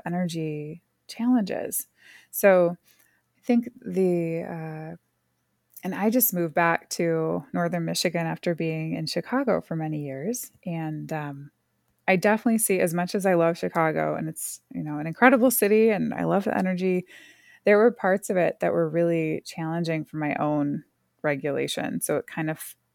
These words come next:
I, I think about it as we all have kind of animal bodies that we, uh, you know, as humans, we're kind of animalistic in some ways. So,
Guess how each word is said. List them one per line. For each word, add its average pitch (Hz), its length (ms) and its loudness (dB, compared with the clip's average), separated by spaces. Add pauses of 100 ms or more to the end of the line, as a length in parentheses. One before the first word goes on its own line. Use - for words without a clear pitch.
(460)
I, - 200 -10
I 165 120 0
think 202 220 0
about 165 260 8
it 147 140 0
as 147 300 -4 (400)
we 151 80 0
all 156 200 4
have 151 380 -4 (140)
kind 170 140 -6
of - 60 -10
animal 165 360 0
bodies 226 500 2
that 175 180 4
we, 147 380 -2 (1300)
uh, - 440 -8
you 202 160 -2
know, 214 220 2
as - 360 2 (500)
humans, 220 540 2
we're 190 120 2
kind 190 260 0
of 208 320 0 (1080)
animalistic 190 680 2
in 185 140 2
some 175 220 0
ways. 180 400 0
So, 175 400 4